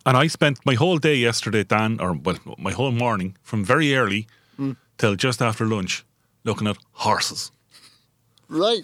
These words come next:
Speaker 1: Yeah, my daughter Kim had a rally, uh, with the, um, Rathfarnham Pony, Pony Club out in, um, Abbottstown, uh, the National Sports, um, Centre out there. Uh, they have a big, uh, horse jumping, uh, arena.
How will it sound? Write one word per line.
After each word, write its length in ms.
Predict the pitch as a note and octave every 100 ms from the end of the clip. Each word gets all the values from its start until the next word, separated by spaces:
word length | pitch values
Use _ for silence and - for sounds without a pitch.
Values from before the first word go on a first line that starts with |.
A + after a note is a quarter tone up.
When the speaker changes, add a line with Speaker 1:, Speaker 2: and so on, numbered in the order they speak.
| -
Speaker 1:
Yeah, 160 | C#3+ F#3
my 100 | C3+
daughter 240 | C3 C#3+ A#2+
Kim 220 | C#3+ C#3
had 160 | B2+ B2+
a 20 |
rally, 340 | B2+ C3 B2+
uh, 300 | A#2+ A2+ A2
with 180 | G#2+ -
the, 300 | - A2 G#2+ G2+
um, 340 | G2+ G2 G2+
Rathfarnham 400 | G#2 - G#2 F#2+
Pony, 260 | A2 G#2+ G#2
Pony 280 | A2+ A2
Club 280 | G2+ A2 G2+ _
out 320 | A2+ G#2+ - -
in, 500 | A2+ G#2 G2+ G2 G2
um, 600 | G2+ G2+ G2 G2 F#2+ G2+ -
Abbottstown, 480 | G3+ - - F#2 - _ _ _ _ _ _ _ _ -
uh, 460 | G#2 G2+ G2 G2
the 100 | G2
National 260 | G2+ - G2
Sports, 440 | A2 G2 - -
um, 300 | G#2+ F#2 F#2
Centre 420 | - G2+ F2+ F2 -
out 200 | G2+ F2+
there. 260 | F#2 G2 A2+ -
Uh, 240 | G2+ F#2
they 80 | F2+
have 80 | F#2
a 80 |
big, 280 | F2+ F#2+ E2+ -
uh, 200 | G2+ F2+
horse 240 | E2+ G2
jumping, 400 | - F#2+ F2+ E2+ - _ _ -
uh, 360 | G#2 G2 F#2+ F#2
arena. 340 | F#2 A2